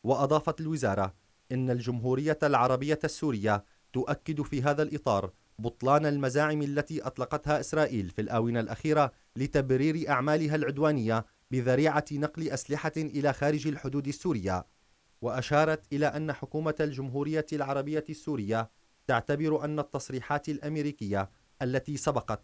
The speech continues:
وأعقبت شن الغارات المذكورة شجعت إسرائيل على القيام بعدوانها، ووفرت غطاء سياسيا لها لخرق السيادة السورية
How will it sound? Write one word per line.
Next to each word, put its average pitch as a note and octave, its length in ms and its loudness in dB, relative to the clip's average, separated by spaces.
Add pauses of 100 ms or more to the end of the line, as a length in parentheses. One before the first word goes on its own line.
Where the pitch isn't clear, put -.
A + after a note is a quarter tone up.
وأعقبت C#3+ 640 0
شن D3+ 240 -6
الغارات D3+ 460 -2
المذكورة A2 600 -4 (300)
شجعت D3+ 560 0
إسرائيل A2+ 580 0 (280)
على C3 140 0
القيام C#3 500 0
بعدوانها، C3+ 760 0 (260)
ووفرت D3 720 2
غطاء D3+ 400 0
سياسيا C#3 560 -2
لها A2+ 400 0 (260)
لخرق D3+ 360 -2
السيادة C#3+ 520 -2
السورية G#2+ 600 -4